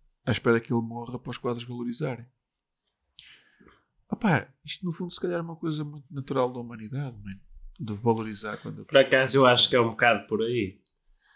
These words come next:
Speaker 2: E depois é assim, e, e, e é uma pena, não é? Porque queres dizer,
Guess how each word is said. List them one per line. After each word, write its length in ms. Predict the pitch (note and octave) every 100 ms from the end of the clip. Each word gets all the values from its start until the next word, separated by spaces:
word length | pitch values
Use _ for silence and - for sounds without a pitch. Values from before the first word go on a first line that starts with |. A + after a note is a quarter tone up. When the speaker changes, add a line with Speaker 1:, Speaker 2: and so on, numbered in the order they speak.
| _ _ _ _ -
Speaker 2:
E 80 | D3
depois 260 | D3 D#3
é 100 | D#3
assim, 480 | D3+ - C3+ G2 F#2+ -
e, 560 | A2 - B2 A#2+ G#2
e, 40 | B2+
e 40 |
é 60 | C3+
uma 300 | C#3 C#3+ C#3+
pena, 400 | A2+ A2 A#2+ C3+
não 120 | G#2+
é? 120 | G2+
Porque 340 | A#2 - A#2+ -
queres 280 | - A#2+ -
dizer, 480 | A#2+ A2 A2+ F#2+